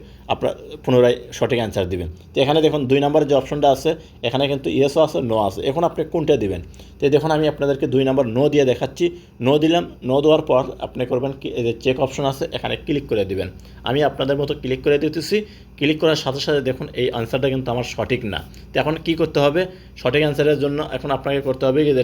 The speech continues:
try again। এই পুনরায় আপনাকে এই try again এই অপশনটার উপর ক্লিক করতে হবে। এখন আপনাকে আবার করতে হবে কি, প্রথম তো ছিল no, এবার দিবেন আপনি yes। ইয়েসে ক্লিক করবেন, ইয়েসে ক্লিক করার পর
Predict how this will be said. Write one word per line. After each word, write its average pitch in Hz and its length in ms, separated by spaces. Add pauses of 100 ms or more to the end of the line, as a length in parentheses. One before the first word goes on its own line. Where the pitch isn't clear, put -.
(120)
try 143 180 (220)
again। 127 260 (1400)
এই 131 140
পুনরায় 151 560
আপনাকে 139 320
এই 143 160
try 135 160 (320)
again 143 260 (120)
এই 127 60
অপশনটার 127 380
উপর 123 180
ক্লিক 113 180
করতে 104 260
হবে। 87 160 (260)
এখন 135 240 (120)
আপনাকে 127 340
আবার 123 260
করতে - 280
হবে 120 220
কি, 180 200 (460)
প্রথম 151 220
তো 143 60
ছিল 165 140 (240)
no, 147 80 (300)
এবার 131 240
দিবেন 139 200
আপনি 139 200 (220)
yes। 95 160 (440)
ইয়েসে 151 260 (120)
ক্লিক 156 220
করবেন, 175 240 (160)
ইয়েসে 139 240 (100)
ক্লিক 147 200
করার 151 200
পর 151 180